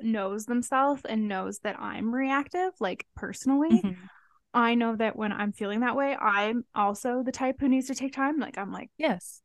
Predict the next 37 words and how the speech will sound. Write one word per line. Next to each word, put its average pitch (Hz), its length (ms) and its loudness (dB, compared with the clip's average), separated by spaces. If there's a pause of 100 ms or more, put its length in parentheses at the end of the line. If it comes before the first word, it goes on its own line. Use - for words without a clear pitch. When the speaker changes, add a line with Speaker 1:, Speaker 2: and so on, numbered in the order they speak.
Speaker 2:
Yes. 175 380 2
Speaker 1:
"I 233 80 2
need 214 220 2
to 220 60 -6
take 208 200 -10
time 269 260 4
so 269 140 -2
that 202 100 -2
I 185 60 -6
don't 196 180 -12
say 196 80 -10
something 208 280 -10
that 233 120 -6
I - 80 -2
don't 185 220 -8
mean," 277 340 4
and 208 200 0
whatever. 226 340 2
So 214 360 0 (160)
Speaker 2:
Mm-hmm. 185 200 -8 (240)
Speaker 1:
I 240 100 6
don't 294 160 6
think 294 180 4
it's 269 160 -2
necessarily 220 680 -2 (640)
wrong 269 800 0 (220)
that 226 120 2
he 220 140 0
Speaker 2:
Mm-hmm. 196 40 0
Speaker 1:
took 185 280 -4
time, 220 400 2
but 214 200 6
I 233 120 4
don't 233 240 2
think 226 240 -2
that 196 140 -2
it's - 400 -10